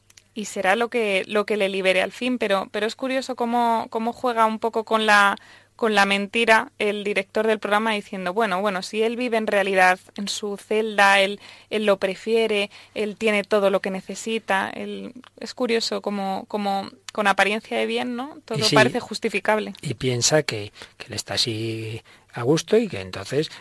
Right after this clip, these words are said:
Speaker 2: él no busca, y la, la chica dice, "No, no, eso te equivocas, él busca la verdad, él, él quiere la libertad". Mira, esto me está haciendo pensar que muchas <laughs> veces nuestro mundo podemos vivir en una especie de show de Truman sin darnos cuenta, por cuanto,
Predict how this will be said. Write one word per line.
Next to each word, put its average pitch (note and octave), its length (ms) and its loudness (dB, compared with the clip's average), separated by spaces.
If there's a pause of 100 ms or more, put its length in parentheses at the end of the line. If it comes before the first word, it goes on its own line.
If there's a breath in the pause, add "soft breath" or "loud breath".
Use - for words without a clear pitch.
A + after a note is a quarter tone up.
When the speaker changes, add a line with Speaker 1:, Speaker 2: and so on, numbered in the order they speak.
Speaker 2:
él E3+ 160 2
no B2 140 0
busca, A2 440 0
y A#2 200 -2
la, A2+ 160 -8
la G#2 200 -8
chica - 200 -8
dice, A2+ 160 -10
"No, F#2 120 -4
no, A2 160 -10
eso - 220 -4
te D3 100 0
equivocas, A2 420 -4
él G#2 100 -8
busca A2+ 320 -6
la A2 120 -6
verdad, A#2 460 -4
él, A2+ 180 -8 (340 loud breath)
él C3+ 100 -16
quiere A#2+ 440 -4
la A#2+ 100 -6
libertad". G#2+ 400 -2
Mira, E3 160 0
esto C#3+ 160 -2
me D3+ 60 -2
está C#3+ 120 0
haciendo C3+ 260 -4
pensar C#3 380 -4 (360 loud breath)
que - 120 -8
muchas D3+ 360 0
<laughs> - 0 -
veces C#3 460 -4 (340 loud breath)
nuestro B2 460 -4
mundo D3 400 4
podemos D3 420 0
vivir D3 200 4
en D3+ 80 4
una C#3 200 2
especie B2 640 -2 (320 loud breath)
de A2 200 -4
show D#3+ 220 6
de C#3 240 4
Truman C3 460 2
sin A2 180 -2
darnos C#3 360 0
cuenta, F#3+ 420 2
por A#2+ 200 -6
cuanto, A#2+ 480 -6